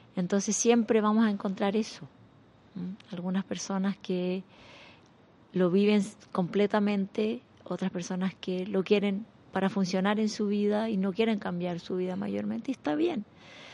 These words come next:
En realidad, para mí, la espiritualidad hoy es,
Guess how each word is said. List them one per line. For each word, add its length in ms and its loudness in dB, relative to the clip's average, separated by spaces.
En 80 2
realidad, 400 4
para 220 2
mí, 500 4
la 100 0
espiritualidad 800 0
hoy 360 2
es, 440 -2